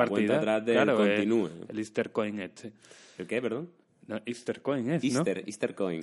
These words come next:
Speaker 2: ¿No es Easter? Entonces, ¿cómo era?
Speaker 1: Hips-, hipster coin.
Speaker 2: Hipster. El
Speaker 1: No,
Speaker 2: barback.
Speaker 1: es insert.
Speaker 2: Insert. Ah, verdad, insert. Fíjate, ya también me tenía ahí
Speaker 1: Insert.
Speaker 2: mi dislexia.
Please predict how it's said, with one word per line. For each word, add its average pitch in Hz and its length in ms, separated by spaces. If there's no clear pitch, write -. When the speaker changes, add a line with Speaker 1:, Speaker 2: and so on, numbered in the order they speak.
Speaker 2:
¿No 147 100
es 156 120
Easter? 185 340
Entonces, 151 340
¿cómo 143 160
era? 143 400
Speaker 1:
Hips-, - 280
hipster 104 400
coin. 95 140
Speaker 2:
Hipster. 110 440
El 120 120
Speaker 1:
No, 104 80
Speaker 2:
barback. 139 420
Speaker 1:
es 131 80
insert. 95 460
Speaker 2:
Insert. 135 580
Ah, 185 200
verdad, 139 320
insert. 135 420
Fíjate, 110 260
ya 104 260
también 107 320
me 107 60
tenía 107 240
ahí 101 80
Speaker 1:
Insert. 104 460
Speaker 2:
mi 127 140
dislexia. 110 600